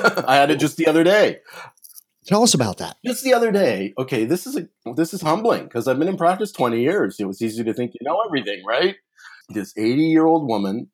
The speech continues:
Speaker 1: uh, I live in a place where a lot of people come here just for the summer. So she's what I call a summer visitor. She shows up. She's very, uh, bullheaded and, like, she's bossing me around. Okay. And even after twenty years, and I've gotten pretty good with a lot of people,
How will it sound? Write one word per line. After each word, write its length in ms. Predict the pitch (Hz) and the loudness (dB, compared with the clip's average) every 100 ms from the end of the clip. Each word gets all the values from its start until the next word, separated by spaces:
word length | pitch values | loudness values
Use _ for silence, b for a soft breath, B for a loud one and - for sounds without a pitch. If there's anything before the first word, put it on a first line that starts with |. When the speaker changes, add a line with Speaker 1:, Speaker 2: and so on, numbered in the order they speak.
| _ | _
Speaker 1:
uh, 120 | 120 - | -6 0
I 80 | 135 | 2
live 180 | 170 | 4
in 60 | 165 | 2
a 80 | 147 | 0
place 260 | - 131 | 0 -2
where 120 | - 117 | 0 0
a 40 | |
lot 180 | 110 113 | 2 2
of 80 | - | 0
people 240 | 113 110 | -4 -4
come 180 | 113 110 | -6 -4
here 160 | 110 104 | -4 -4
just 220 | 95 - | -6 -8
for 100 | 107 | -8
the 100 | 98 | -8
summer. 460 | - 90 104 156 - b | -6 -4 -4 -6 -14 b
So 120 | _ 170 | _ -6
she's 240 | 123 101 | -4 -2
what 100 | 110 | 0
I 100 | 110 | 0
call 200 | 117 107 | -2 -4
a 60 | 95 | -2
summer 320 | 117 131 156 | -4 0 0
visitor. 560 | 131 104 104 98 120 _ b b | 0 0 -2 -4 -6 _ b b
She 180 | _ 101 | _ -10
shows 380 | - 123 147 156 | 0 0 2 0
up. 280 | 101 104 - _ _ _ _ _ | 0 -2 -10 _ _ _ _ _
She's 380 | _ - 110 95 | _ -8 -6 -6
very, 880 | 95 95 120 151 165 156 135 117 104 | -10 -4 2 6 6 6 4 4 2
uh, 200 | 92 65 - - _ _ _ _ _ _ 117 | 0 -6 -12 -18 _ _ _ _ _ _ -20
bullheaded 840 | 95 123 135 127 117 113 92 82 _ | -4 0 0 0 -2 -2 -2 -6 _
and, 260 | 98 92 - | -10 -10 -6
like, 240 | 101 98 - _ _ | -6 -6 -10 _ _
she's 200 | - 101 | -12 -6
bossing 560 | - 123 143 - 123 | 2 4 4 0 -2
me 80 | 110 | 0
around. 380 | 101 95 76 - _ _ _ 98 | -2 -4 -6 -12 _ _ _ -14
Okay. 280 | 98 107 | -8 -6
And 220 | 110 101 b b b | -4 -6 b b b
even 240 | 143 165 180 | 4 6 6
after 240 | 165 151 | 4 2
twenty 340 | 135 143 143 143 | 0 0 4 4
years, 560 | 127 110 107 107 - - | 4 4 2 0 -8 -8
and 120 | 107 | -4
I've 180 | 117 117 | -4 -2
gotten 200 | 123 120 | -2 0
pretty 180 | 143 | 0
good 140 | 151 151 | 2 4
with 100 | 123 | 4
a 40 | |
lot 140 | 127 135 | 4 2
of 80 | |
people, 440 | 156 156 107 95 | 2 0 0 -4